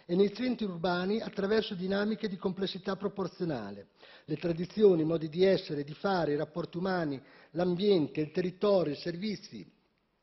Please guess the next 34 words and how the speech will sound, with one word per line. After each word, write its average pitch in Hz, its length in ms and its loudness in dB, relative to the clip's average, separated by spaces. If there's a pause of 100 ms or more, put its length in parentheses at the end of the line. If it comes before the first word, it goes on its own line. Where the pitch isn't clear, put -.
(640)
La 151 60 -4
scuola 233 520 6
è 175 100 0
il 175 80 2
catalizzatore 202 880 2
di 127 160 -8
tutte - 180 -12
queste 131 240 -6
vocazioni. 123 720 -6 (320)
Perdere 214 320 2
una 208 160 4
scuola 220 300 2
in 208 60 4
montagna 208 500 0
vuol 185 160 4
dire 202 160 2
impoverire 202 580 0
nel 190 200 0
tempo 226 360 0
il 180 80 0
valore 190 320 4
multiculturale 196 920 -2
del 175 180 -2
paese, 131 540 -4 (280)
che 185 100 4
non 196 180 2
può 226 160 0
contare 175 520 -2
più 190 120 -6
sul 175 220 -6
contributo 170 560 -6
di 160 100 -6
quella 170 240 -2
realtà, 156 480 -4